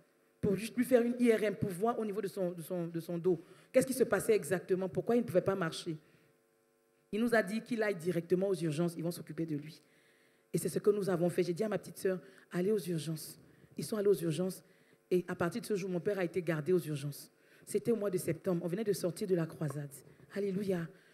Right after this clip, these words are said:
Mon père est resté à l'hôpital. C'est là qu'on a fait la série d'examens et on a découvert que,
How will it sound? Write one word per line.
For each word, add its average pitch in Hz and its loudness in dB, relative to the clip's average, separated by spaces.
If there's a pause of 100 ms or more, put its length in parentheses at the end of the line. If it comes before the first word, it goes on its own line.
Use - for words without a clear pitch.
(540)
Mon 220 4
père 277 8
est 254 6
resté 233 2
à 233 2
l'hôpital. 190 -2 (100)
C'est 196 0
là 233 2
qu'on 233 -2
a 214 -2
fait - -2
la 220 -2
série 220 -6
d'examens 202 -2
et - -16
on 220 0
a 208 2
découvert 214 0
que, 233 0